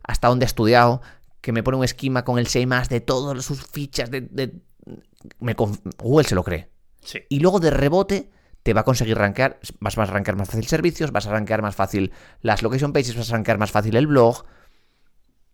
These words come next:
Speaker 2: Claro, a grandes rasgos. No quiero decir que poner la marca en la home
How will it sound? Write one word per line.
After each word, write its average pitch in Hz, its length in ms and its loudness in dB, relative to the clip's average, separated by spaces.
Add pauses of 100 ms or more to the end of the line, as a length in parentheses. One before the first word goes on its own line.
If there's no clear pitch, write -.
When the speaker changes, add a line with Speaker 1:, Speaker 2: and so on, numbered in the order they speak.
(160)
Speaker 2:
Claro, 110 280 -6
a 131 80 -2
grandes 170 320 0
rasgos. 104 300 -2
No - 100 -6
quiero 196 180 0
decir 180 560 -4 (160)
que - 520 -6
poner 120 280 -4
la 156 160 2
marca 147 360 0
en 127 100 -4
la 113 80 2
home 127 320 -2